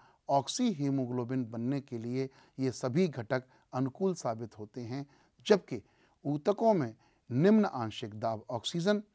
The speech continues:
उच्च हाइड्रोजन आयन सांद्रता और उच्च तापक्रम की स्थितियां ऑक्सीहीमोग्लोबिन से ऑक्सीजन के वियोजन के लिए अनुकूल होती हैं। इस प्रकार स्पष्ट है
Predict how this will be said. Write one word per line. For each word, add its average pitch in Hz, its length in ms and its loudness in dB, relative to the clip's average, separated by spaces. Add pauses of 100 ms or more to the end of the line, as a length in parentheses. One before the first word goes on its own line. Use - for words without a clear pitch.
(500)
उच्च 202 240 2
हाइड्रोजन 131 640 -2
आयन 113 220 -8
सांद्रता 131 580 0 (360)
और 151 300 4
उच्च 196 240 0
तापक्रम 165 580 0
की 151 280 -6
स्थितियां 135 500 2 (440)
ऑक्सीहीमोग्लोबिन 127 1160 0
से 160 280 -2 (400)
ऑक्सीजन 170 520 -2
के 151 240 -2
वियोजन 117 500 -4
के 110 180 -10
लिए 143 300 0 (300)
अनुकूल 117 340 -2
होती 120 240 -8
हैं। 87 140 -20 (800)
इस 170 120 2
प्रकार 180 420 -2
स्पष्ट - 380 -4
है 131 200 -2